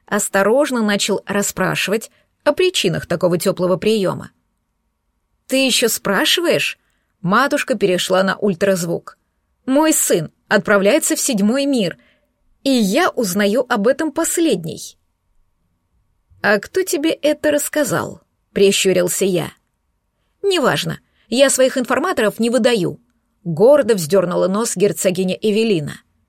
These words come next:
"И я не понимаю, почему ты так спокоен. Мой единственный сын отправляется в мир, полный тёмных тварей".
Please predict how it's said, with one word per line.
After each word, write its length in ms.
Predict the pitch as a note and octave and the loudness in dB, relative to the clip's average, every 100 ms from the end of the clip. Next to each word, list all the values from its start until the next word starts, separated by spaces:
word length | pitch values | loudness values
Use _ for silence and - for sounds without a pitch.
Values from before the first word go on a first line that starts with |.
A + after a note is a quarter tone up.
| _ _ _ | _ _ _
"И 60 | A#3+ | 0
я 180 | A3+ G3 | 2 2
не 80 | |
понимаю, 300 | F#3 G#3 G#3+ | 2 2 2
почему 280 | G3+ A3 A#3+ | 0 -2 -2
ты 100 | B3+ | -2
так 160 | C#4+ C#4+ | -2 -4
спокоен. 580 | - E4+ - E4 D#3 - - _ _ - | -4 -4 2 2 2 -2 -16 _ _ -2
Мой 220 | A3+ A#3+ | 2 2
единственный 680 | A3+ G#3+ C#4 - C#4+ D#4+ E4+ | 2 2 0 0 -2 -2 -2
сын 480 | - - G#3 D#3 - - - | -2 0 0 0 -10 -18 -4
отправляется 720 | - - A3 A#3+ A#3 - A3+ | -2 2 2 4 4 2 0
в 80 | F#3+ | 2
мир, 240 | A#3 G3+ | 2 0
полный 500 | - - A3 A#3+ A#3 | -2 0 2 4 2
тёмных 380 | A3 A3+ B3+ C#4 | 0 0 2 -2
тварей". 580 | C4 E4 D4 D3 - | -2 0 0 -2 -6